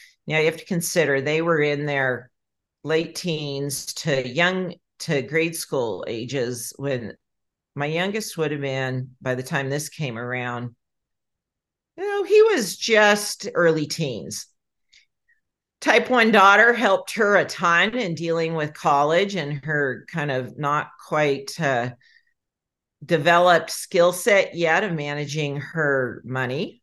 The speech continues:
and her kind of college money that came through family that she'd run out, and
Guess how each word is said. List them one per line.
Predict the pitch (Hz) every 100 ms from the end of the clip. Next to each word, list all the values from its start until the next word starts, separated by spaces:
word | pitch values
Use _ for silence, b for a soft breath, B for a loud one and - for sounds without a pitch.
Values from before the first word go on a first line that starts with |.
| _
and | - 135 127
her | 127 139 127 113 - -
kind | 147 123
of | 107
college | - - 135 135 147 143
money | 143 143
that | 143 135
came | - 147 135
through | 143 147
family | 127 - 127 131 139 147 156 b b b b b _ _
that | 151 135 -
she'd | - 151 131
run | 131
out, | 131 123 131 240 -
and | 139 135 123